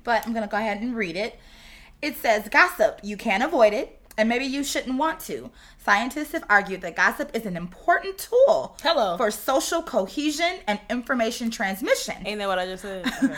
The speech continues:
Speaker 1: <laughs> "Allowing us to function more effectively in an ever larger society.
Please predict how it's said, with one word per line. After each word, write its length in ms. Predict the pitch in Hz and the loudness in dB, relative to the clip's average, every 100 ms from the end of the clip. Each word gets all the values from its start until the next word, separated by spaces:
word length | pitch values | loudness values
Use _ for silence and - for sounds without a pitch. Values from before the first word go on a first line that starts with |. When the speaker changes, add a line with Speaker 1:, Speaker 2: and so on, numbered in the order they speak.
| - | -6
Speaker 1:
<laughs> 100 | - | -2
"Allowing 420 | 233 254 311 392 | 2 4 4 2
us 240 | 226 254 - | 0 0 -4
to 80 | 214 | -2
function 400 | 220 226 - 202 | 0 0 -2 -4
more 180 | 185 | -4
effectively 680 | - - 226 233 320 330 392 403 | -4 -2 0 0 -2 2 2 4
in 80 | 233 | 2
an 180 | 202 190 | 2 2
ever 320 | - 247 320 339 | 4 4 4 6
larger 380 | 240 214 226 | 6 6 2
society. 640 | 226 233 254 214 202 131 | -6 -2 2 4 2 -6